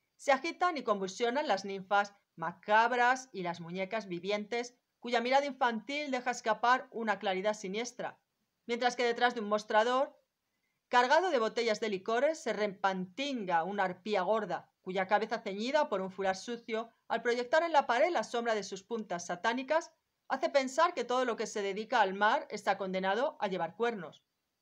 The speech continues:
En realidad no es ni para complacer ni para escandalizar al lector por lo que es puesto ante sus ojos tales imágenes.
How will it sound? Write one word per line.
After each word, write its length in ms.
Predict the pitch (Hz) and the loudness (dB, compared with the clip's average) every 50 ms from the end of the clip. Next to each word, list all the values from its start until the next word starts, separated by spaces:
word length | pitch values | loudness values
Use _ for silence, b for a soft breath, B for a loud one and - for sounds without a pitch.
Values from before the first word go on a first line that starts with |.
| _ _ _ _ _ _ _ _ _ _ _ _ _ _ _ _ _ _ _ _ _ _ _ _ _ _ _ - | _ _ _ _ _ _ _ _ _ _ _ _ _ _ _ _ _ _ _ _ _ _ _ _ _ _ _ -8
En 80 | 240 247 | 0 4
realidad 400 | 294 285 269 285 302 339 381 403 339 | 4 4 4 6 4 4 4 4 0
no 180 | 262 262 269 269 | 0 0 2 2
es 300 | 285 302 359 359 - 285 | 4 2 2 0 -4 -6
ni 160 | 233 220 190 | -6 -4 0
para 280 | - 208 196 196 190 | 2 4 4 4 2
complacer 800 | 190 196 185 185 185 190 180 170 175 - - 185 226 247 277 269 | 0 -4 -6 -6 -4 -2 -2 -2 -2 -2 -4 -2 0 0 0 0
ni 100 | 262 214 | -2 -4
para 200 | 196 - 180 185 | -4 -4 -4 -4
escandalizar 600 | 185 - 185 175 175 180 175 175 175 - 202 190 | -4 -6 -8 -4 -4 -4 -4 -6 -4 -4 0 0
al 100 | 196 196 | 0 0
lector 440 | 208 208 196 - - 233 226 262 - | 0 -4 -8 -6 -6 -4 -2 -2 -2
por 140 | - 269 190 | -4 -4 -4
lo 120 | 185 175 | -4 -6
que 60 | - 185 | -6 -8
es 120 | 180 - | -10 -8
puesto 320 | - 190 190 190 - - | -6 -6 -6 -6 -2 -2
ante 180 | 202 190 190 185 | -2 -2 -2 -10
sus 280 | 180 - 208 190 - 233 | -12 -12 -14 -10 -4 -4
ojos 380 | 233 233 233 - 269 - - | -4 -2 -2 -4 -6 -6 -2
tales 280 | - 185 165 160 - - | -4 -4 -4 -4 -8 -6
imágenes. 520 | 175 220 277 - - 185 160 165 - _ | -2 -2 -2 -2 -4 -12 -12 -12 -16 _